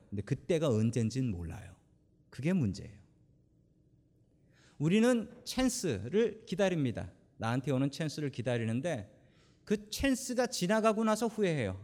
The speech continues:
"아이고, 그게 찬스였는데 내가 못 잡았구나.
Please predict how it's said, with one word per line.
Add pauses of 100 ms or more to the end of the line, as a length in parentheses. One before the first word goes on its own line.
"아이고,
그게
찬스였는데
내가
못
잡았구나.